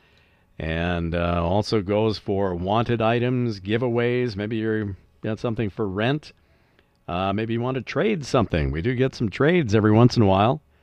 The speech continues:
on the Tradio, or items that are maybe for sale or possibly for trade.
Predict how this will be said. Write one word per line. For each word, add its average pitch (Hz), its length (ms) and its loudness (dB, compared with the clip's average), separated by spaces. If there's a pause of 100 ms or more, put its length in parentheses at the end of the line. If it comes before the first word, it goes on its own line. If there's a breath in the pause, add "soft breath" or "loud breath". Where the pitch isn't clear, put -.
(760)
on 82 380 -4
the 85 100 -4
Tradio, 90 480 -2
or 98 440 0 (500 soft breath)
items 104 380 2
that 98 140 2
are 98 100 2
maybe 98 260 0
for 104 240 -2
sale 107 520 0
or 101 340 0
possibly 101 680 -4
for 104 260 -4
trade. 113 560 -2